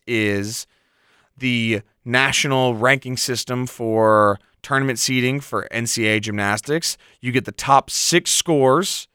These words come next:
that each team has, three of which have to be away from the home arena.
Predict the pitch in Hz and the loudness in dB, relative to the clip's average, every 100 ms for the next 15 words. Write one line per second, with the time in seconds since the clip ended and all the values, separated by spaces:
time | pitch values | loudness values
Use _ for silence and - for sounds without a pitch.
0 | _ 110 131 - 143 123 107 110 135 - | _ -4 -4 -4 -2 0 2 0 -2 -10
1 | - _ _ _ - 156 139 123 135 135 | -14 _ _ _ -2 2 2 2 -2 -6
2 | 117 117 107 107 113 - 107 113 110 104 | -4 -2 0 2 0 -2 -6 -6 -4 -4
3 | 95 104 | -4 -6